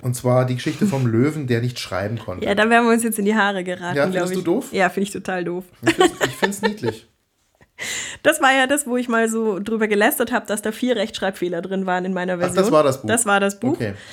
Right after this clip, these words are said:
Speaker 1: die hab ich nicht gesehen bei
Speaker 2: Ich
Speaker 1: mir.
Speaker 2: find, ja, dann hattest du die neuere Version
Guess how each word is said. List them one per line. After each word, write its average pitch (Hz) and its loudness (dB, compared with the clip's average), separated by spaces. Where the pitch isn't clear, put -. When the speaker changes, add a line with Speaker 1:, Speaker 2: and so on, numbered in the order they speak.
Speaker 1:
die 143 -4
hab 143 -2
ich 156 -10
nicht 160 -8
gesehen 104 -6
bei 98 -2
Speaker 2:
Ich 202 0
Speaker 1:
mir. 202 -8
Speaker 2:
find, 254 0
ja, 208 4
dann 233 4
hattest 247 -2
du 233 -6
die 214 -4
neuere 196 2
Version 208 0